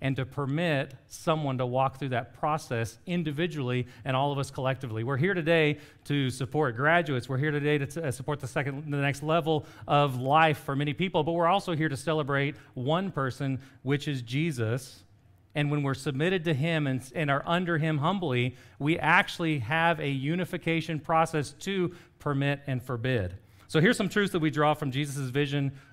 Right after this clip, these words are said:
of the reality of the church. The first one is that the church is eternal. It cannot be destroyed. The church is eternal, and it cannot be destroyed. Now, in order to clarify, I'm not talking about Bethel Community Church.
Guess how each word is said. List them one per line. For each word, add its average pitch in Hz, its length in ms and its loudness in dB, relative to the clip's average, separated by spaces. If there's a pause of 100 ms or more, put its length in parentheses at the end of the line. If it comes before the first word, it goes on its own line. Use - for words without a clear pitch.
of 117 80 -6
the 123 80 -2
reality 123 400 2
of 120 80 -2
the 113 80 -4
church. 127 360 -2
The 139 80 -6
first 190 280 0
one 165 120 2
is 147 140 2
that 135 160 0
the 139 80 0
church 170 560 -2
is 151 220 -2
eternal. 151 640 0 (440)
It 170 300 0
cannot 147 560 0
be 143 140 -2
destroyed. 120 560 -4 (680)
The 135 80 0
church 185 380 0
is 170 100 -4
eternal, 165 560 2 (160)
and 135 160 2
it 175 80 0
cannot 156 300 0
be 147 80 -2
destroyed. 135 420 0
Now, 143 260 4 (360)
in 151 100 0
order 170 180 2
to 151 100 0
clarify, 175 580 4
I'm 151 100 2
not 180 180 0
talking 165 280 2
about 143 200 0
Bethel 143 260 0
Community 135 380 -2
Church. 110 440 -6